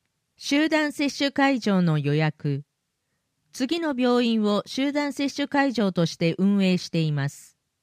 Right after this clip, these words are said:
予約は千代田区新型コロナウイルスワクチン接種コールセンター、または区のホームページの予約サイトから行えます。区のホームページ、紙面には二次元コードがあります。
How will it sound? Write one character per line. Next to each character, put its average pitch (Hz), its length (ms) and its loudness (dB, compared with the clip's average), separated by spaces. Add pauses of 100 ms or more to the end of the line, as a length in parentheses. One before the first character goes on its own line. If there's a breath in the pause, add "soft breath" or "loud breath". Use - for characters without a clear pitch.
(280)
予 214 140 2
約 262 320 0
は 240 280 4
千 - 200 -4
代 294 80 0
田 302 120 0
区 214 140 -2
新 269 260 -4
型 294 220 -2
コ 285 100 -2
ロ 277 100 2
ナ 277 220 0
ウ 277 80 0
イ 262 60 2
ル 226 80 2
ス 180 160 0
ワ 170 100 4
ク - 100 -6
チ 262 160 -4
ン 269 80 -2
接 277 240 -2
種 196 120 -2
コ 214 180 0
ー 214 60 0
ル 220 80 -2
セ 208 180 0
ン 190 100 0
タ 135 360 -4
ー、 127 40 -12 (360)
ま 240 140 -2
た 269 180 0
は 208 240 2 (120)
区 320 160 -2
の 269 180 0
ホ 269 220 2
ー - 20 0
ム 285 140 -2
ペ 285 220 4
ー - 20 0
ジ 240 100 0
の 190 140 4
予 170 160 4
約 220 200 2
サ - 200 2
イ 233 60 0
ト 185 120 -2
か 160 120 2
ら 143 140 2
行 156 140 -2
え 147 240 2
ま 135 160 0
す。 - 260 -14 (600)
区 320 160 0
の 262 160 2
ホ 247 220 4
ー - 20 0
ム 240 160 0
ペ 226 220 4
ー 196 40 0
ジ、 143 280 -4 (300)
紙 262 140 -2
面 220 220 4
に 160 140 2
は 143 260 2
二 180 120 2
次 214 120 0
元 247 200 2
コ 226 180 0
ー 202 40 0
ド 160 80 0
が 135 160 0
あ 131 60 0
り 131 120 -4
ま 127 160 -2
す。 - 300 -16